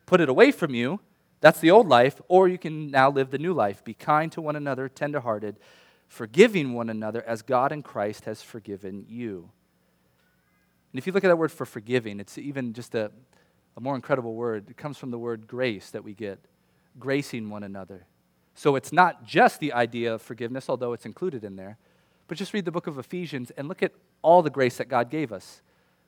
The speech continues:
Not just forgiveness of sins, blessings in heaven,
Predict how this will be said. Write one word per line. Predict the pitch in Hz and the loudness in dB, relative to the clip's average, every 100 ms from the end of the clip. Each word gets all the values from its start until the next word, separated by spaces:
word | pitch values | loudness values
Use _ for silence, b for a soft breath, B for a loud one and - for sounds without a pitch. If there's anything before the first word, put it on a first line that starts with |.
| _ | _
Not | 175 214 | 2 2
just | 123 143 226 - | 4 8 8 6
forgiveness | 147 127 120 107 | -2 -2 -2 -6
of | 117 | -12
sins, | - 110 107 139 - _ _ _ _ _ | -10 -10 -10 -12 -16 _ _ _ _ _
blessings | 117 107 117 104 | -4 -4 -6 -14
in | |
heaven, | 107 151 131 98 87 | -4 -2 -2 -6 -16